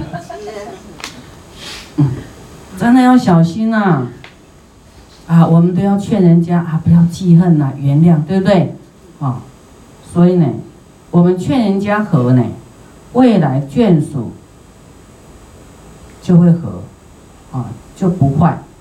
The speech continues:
自己也会有金刚不坏身，啊，这佛说的，啊，我们要劝人家分裂，自己会坏，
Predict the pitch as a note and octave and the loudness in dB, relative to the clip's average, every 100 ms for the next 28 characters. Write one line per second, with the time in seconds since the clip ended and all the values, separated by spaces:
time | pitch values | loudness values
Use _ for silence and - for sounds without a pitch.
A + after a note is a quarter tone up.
0 | - C#4+ C4+ F#3 C#3 C#3+ C3+ B2+ F#3+ C#3+ | -10 -4 -2 0 -2 0 -2 0 0 -2
1 | - - F#3+ F#3 F3+ E3+ E3 E3+ C3+ C3 | -6 -10 -4 0 0 2 2 2 0 0
2 | D3 C3 C#3+ C3+ C3+ - - - - D3 | -2 -2 -4 -6 -6 -12 -20 -20 -12 -8
3 | B2 A#2+ F3 - C#3+ B2+ D3+ D3 - - | -6 -2 -4 -2 -4 -2 2 0 0 -8
4 | - - - - C#3 B2+ C#3+ F3 G#3+ G#3+ | -14 -20 -20 -10 -4 -2 2 2 2 -2
5 | B3+ A3 G#3+ G3+ G3+ G#3 G3+ G3+ G3 C3 | -2 -2 -2 -2 -2 -2 -2 0 0 -2
6 | - F3+ E3 B2+ D#3 D3 - D3 | -4 -6 -4 -4 0 0 0 -4